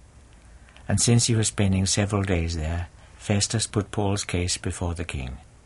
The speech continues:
"There is a man here," he said, whom Felix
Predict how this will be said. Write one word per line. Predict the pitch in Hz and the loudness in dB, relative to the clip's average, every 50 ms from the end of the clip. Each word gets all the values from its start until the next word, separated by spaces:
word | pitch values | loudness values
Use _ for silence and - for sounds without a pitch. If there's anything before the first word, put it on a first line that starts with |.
| - - - - - - - - - - - - - - - - - - - - - - - - - - - - | -20 -20 -20 -20 -20 -20 -20 -20 -20 -20 -20 -20 -20 -20 -20 -20 -20 -20 -20 -20 -20 -20 -20 -20 -20 -20 -8 -2
"There | 107 98 101 | 0 0 2
is | 98 98 | 2 4
a | 104 | 4
man | 101 110 117 127 123 113 | 4 4 4 4 4 4
here," | 101 92 85 80 78 | 4 2 2 0 0
he | 80 85 87 | -2 -2 -2
said, | 85 - 87 85 92 95 92 - - - | -2 -2 -2 -2 -2 -4 -6 -8 -6 -2
whom | 104 98 95 | 0 0 0
Felix | - - - 120 98 82 80 - - | 0 0 0 0 0 0 -2 -6 -6